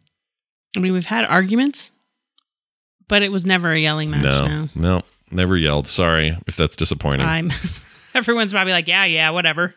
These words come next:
Speaker 1: <laughs>
Speaker 2: I mean, I, I will admit there have been a couple of times where I probably deserve to be yelled at.
Speaker 1: And same, but I feel like we usually talk about things pretty quick.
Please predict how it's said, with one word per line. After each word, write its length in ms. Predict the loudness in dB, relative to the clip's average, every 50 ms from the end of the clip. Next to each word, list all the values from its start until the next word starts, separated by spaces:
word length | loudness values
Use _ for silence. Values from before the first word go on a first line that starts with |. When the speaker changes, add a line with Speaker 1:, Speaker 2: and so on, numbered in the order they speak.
| -10
Speaker 1:
<laughs> 1300 | -8 -4 -4 -4 -4 -6 -8 -4 -6 -4 -4 -6 -10 -10 -12 -18 -16 -12 -12 -14 -14 -16 -20 -12 -6 -2
Speaker 2:
I 80 | 0
mean, 220 | 0 2 2 0 0 -2 -4 -8 -18 -20 -20 -20 -20 -20 -20 -8 -2
I, 160 | -2 0 0
I 200 | 0 0 0 0
will 240 | 2 2 2 2 2
admit 320 | 0 0 0 0 0 0
there 80 | 2 0
have 80 | 2 2
been 100 | 2 0
a 40 | 0
couple 200 | 0 0 0 0
of 60 | 0
times 200 | 0 0 0 0
where 120 | 0 -2 -2
I 80 | -2
probably 280 | -2 0 0 0 0 0
deserve 480 | -2 -4 -4 -2 0 0 0 0 0 -2
to 60 | -6
be 120 | -4 -4 -4
yelled 260 | -4 -4 -4 -4 -4
at. 200 | -2 -2 0 0
Speaker 1:
And 200 | 0 0 -2 0
same, 460 | -2 0 0 0 0 0 -2 -2 -4 -6 _ -12
but 320 | -6 -2 -2 0 0 -2 -2
I 120 | -2 -4
feel 200 | -2 0 0 0
like 180 | 0 0 -2 -4 -6
we 180 | -8 -6 -4
usually 680 | -4 -4 -4 -6 -8 -8 -6 -4 -4 -4 -4 -4 -6 -6
talk 220 | -4 -2 -2 -2 0
about 200 | 0 -2 -2 -2
things 280 | -2 -4 -4 -4 -6 -8
pretty 360 | -12 _ -12 -8 -6 -6 -6
quick. 480 | -8 -8 -6 -6 -6 -6 -8 -14 -18